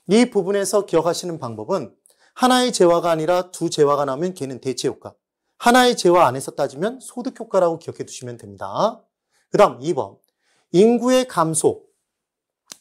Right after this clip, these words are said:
가격, 가격 이외, 가격 이외죠. 그럼 얘는 수요의 변화겠네요. 인구가 감소함에 따라 수요가 감소해요. 그럼 수요 곡선 자체가 변화하겠죠. 수요의 변화니까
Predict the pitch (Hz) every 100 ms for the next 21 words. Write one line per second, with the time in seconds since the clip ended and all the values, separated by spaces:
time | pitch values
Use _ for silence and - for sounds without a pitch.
0 | _ - 175 202 202 156 147 131 175 233
1 | 226 - 127 117 123 180 160 - _ _
2 | _ _ _ _ _ _ _ _ - 233
3 | 190 180 202 196 _ _ - 254 254 254
4 | 190 151 143 135 117 139 247 - 170 214
5 | 233 240 220 196 185 202 196 196 196 196
6 | 190 214 202 196 196 147 147 170 151 185
7 | 277 _ _ _ _ - 247 180 - 269
8 | 254 233 254 226 - 165 - 262 254 226
9 | 220 202 156 - 117 - _ _ _ _
10 | _ _ _ _ _ - 233 220 220 175
11 | 156 139 220 247